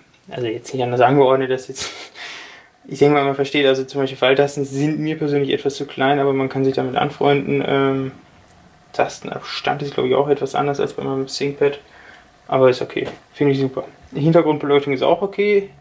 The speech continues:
ähm, oder auch gut. Ist gleichmäßig ausgeleuchtet. Dieses Rausscheinen des Lichts, ich weiß gar nicht, ob das beabsichtigt, also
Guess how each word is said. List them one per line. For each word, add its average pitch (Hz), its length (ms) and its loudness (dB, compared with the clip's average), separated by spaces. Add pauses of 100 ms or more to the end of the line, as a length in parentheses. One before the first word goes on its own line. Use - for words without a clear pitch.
(140)
ähm, 147 640 -2 (240)
oder 123 160 2
auch - 160 -6
gut. 165 260 -2 (840)
Ist - 160 -10
gleichmäßig 151 540 0
ausgeleuchtet. 156 760 -2 (380)
Dieses 139 340 -2
Rausscheinen 160 1000 0
des 139 240 -2
Lichts, - 500 -8 (840)
ich - 120 -16
weiß - 180 -8
gar 156 100 2
nicht, 131 100 0
ob 127 100 -6
das - 120 -4
beabsichtigt, - 600 -6
also 139 260 4